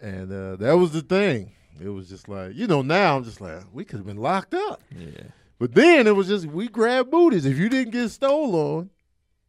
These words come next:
Speaker 1: you, you, you know,
Speaker 2: You
Speaker 1: you
Speaker 2: might
Speaker 1: was
Speaker 2: have a
Speaker 1: in there.
Speaker 2: chance.
Speaker 1: And so that was very impulsive. Like,
Speaker 2: Jumping off stuff was very imp-, I
Speaker 1: Jumping
Speaker 2: stayed,
Speaker 1: off the roof.
Speaker 2: I stayed jumping. Just for, it's so dumb.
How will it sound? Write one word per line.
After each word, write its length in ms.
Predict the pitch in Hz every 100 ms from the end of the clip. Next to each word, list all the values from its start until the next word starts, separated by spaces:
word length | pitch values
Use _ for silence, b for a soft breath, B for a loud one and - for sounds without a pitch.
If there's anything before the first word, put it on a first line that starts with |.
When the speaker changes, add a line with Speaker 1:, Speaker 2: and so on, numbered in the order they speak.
| _ _ _ _ -
Speaker 1:
you, 100 | 262
you, 340 | 254 285 294 311
you 140 | 302
know, 240 | 247 240 330 _ -
Speaker 2:
You 60 | 117
Speaker 1:
you 60 |
Speaker 2:
might 80 | 113
Speaker 1:
was 80 | 127
Speaker 2:
have 100 | 143
a 40 | 359
Speaker 1:
in 40 |
there. 160 | 220 208 196
Speaker 2:
chance. 80 | - _ b b b b b
Speaker 1:
And 200 | 101 101
so 640 | - 113 107 104 101 92 92
that 180 | 120 156
was 120 | 139
very 360 | 113 156 147 120
impulsive. 520 | 104 113 101 87 90
Like, 100 | 76
Speaker 2:
Jumping 340 | 117 165 160 131
off 180 | 117 110
stuff 340 | - 104 101
was 240 | 107 101
very 280 | 98 104 98
imp-, 140 | 98 -
I 180 | 110
Speaker 1:
Jumping 360 | 107 131 170 208
Speaker 2:
stayed, 120 | 220
Speaker 1:
off 260 | 190 180 147
the 80 | 147
roof. 440 | 135 160 139 95
Speaker 2:
I 120 | 123
stayed 580 | 123 - 117 123 127 123
jumping. 320 | 110 113 107 120
Just 260 | 226 -
for, 240 | - 180 156
it's 360 | 147 180 202 180
so 280 | 254 269 170 107
dumb. 540 | 113 165 240 156 95